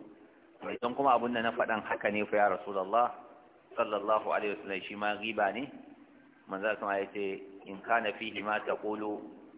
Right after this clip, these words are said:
faqad yaktabtahu wa in lam yakun fihi ma taqulu faqad bahattahu." Idan abin da ka faɗan ya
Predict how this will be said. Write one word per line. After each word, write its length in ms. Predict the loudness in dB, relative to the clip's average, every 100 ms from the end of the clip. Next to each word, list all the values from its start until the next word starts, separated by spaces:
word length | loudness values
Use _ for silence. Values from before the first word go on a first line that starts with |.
| -20 -20 -20 -20 _ _ _ 0
faqad 280 | 0 2 0
yaktabtahu 680 | -2 -2 -2 0 0 0 0
wa 100 | 0
in 80 | 2
lam 80 | 0 0
yakun 240 | -2 -6 -8
fihi 200 | -10 -4
ma 140 | -2
taqulu 380 | 0 -2 -2 -4 -2
faqad 260 | 2 2
bahattahu." 520 | 0 -2 -4 -6 -14 -14 -18 -20 -20 -20 -20 -20 -16
Idan 220 | 2 4 6
abin 220 | 4 4
da 80 | 2
ka 120 | 2
faɗan 280 | 2 2 2
ya 120 | 2